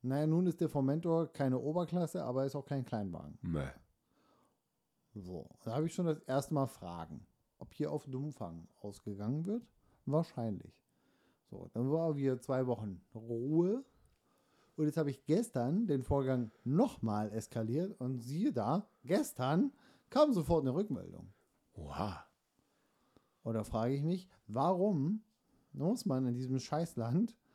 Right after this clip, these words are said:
Speaker 1: Dinge erstmal eskalieren, bevor Leute einfach ihren Scheißjob machen? Wenn ich so arbeiten würde,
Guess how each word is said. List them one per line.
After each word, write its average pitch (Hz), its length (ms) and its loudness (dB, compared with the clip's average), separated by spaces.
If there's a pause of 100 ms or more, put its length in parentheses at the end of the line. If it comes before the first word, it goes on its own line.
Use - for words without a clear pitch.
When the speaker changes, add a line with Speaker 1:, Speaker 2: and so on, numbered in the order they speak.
(460)
Speaker 1:
Dinge 175 380 2
erstmal 160 380 2
eskalieren, 151 760 2
bevor 143 300 4
Leute 156 260 4
einfach 143 160 0
ihren 127 240 0
Scheißjob 123 640 -4
machen? 73 240 -10 (560)
Wenn 143 120 2
ich 220 200 0
so 151 180 2
arbeiten 151 460 0
würde, 147 360 2